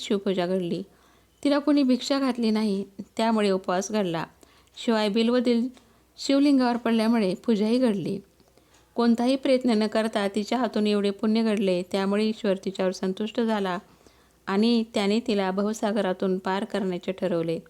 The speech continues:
अशा प्रकारे चांडाळणीला त्या दिवशी उपवास घडला. तेथून उठून ती दुसऱ्या दिवशी भिक्षा मागू लागली.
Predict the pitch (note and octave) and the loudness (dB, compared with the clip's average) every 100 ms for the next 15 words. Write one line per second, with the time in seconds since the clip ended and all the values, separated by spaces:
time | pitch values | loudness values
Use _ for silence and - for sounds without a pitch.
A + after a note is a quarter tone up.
0 | _ _ _ _ _ - G3+ A3+ A#3 G3+ | _ _ _ _ _ -8 -2 -2 -2 -2
1 | G3 F#3 F3 - _ _ _ _ - A3 | 0 0 0 -4 _ _ _ _ -8 -4
2 | G3+ G3+ A3+ A#3+ G#3 G3 G3 G3 G3 G3 | -2 0 2 2 2 0 0 0 0 -2
3 | - F3+ F3+ F3+ F#3+ G#3+ G#3+ F3+ E3 F#3+ | -2 -4 -2 -4 -2 -2 -2 -2 -4 -6
4 | - _ _ _ G3+ G3 B3+ B3 A#3 A3 | -12 _ _ _ -4 0 2 2 2 0
5 | A3 G#3 G3 G3 G#3+ G#3 G#3 F#3+ G3 G3 | 0 0 0 0 0 0 0 0 0 -2
6 | G3+ G#3+ G3+ G3 F3 F3 E3+ | -4 -2 -2 -2 -2 -2 -4